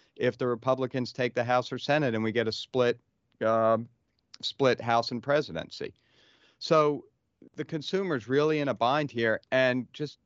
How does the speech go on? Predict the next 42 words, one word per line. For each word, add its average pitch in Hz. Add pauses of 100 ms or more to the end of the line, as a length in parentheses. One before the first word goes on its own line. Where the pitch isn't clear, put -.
going 147
back 147
to 147
point 143
one, 143 (280)
the 123
consumer's 135
seventy 120
percent 117
of 110
the 101
economy. 92 (280)
So -
when 139
you 135
start 160
thinking 156
about 147
the 139
economy 131
and 127
you 123
wanna 127
do 131
your 127
own 135
G 135
D 135
P 143
forecast, 156 (340)
think 165
about 151
that 131
lower 135
middle 131
income 123
class 113
family 107 (260)
and 107
what 110
they're 110
doing 101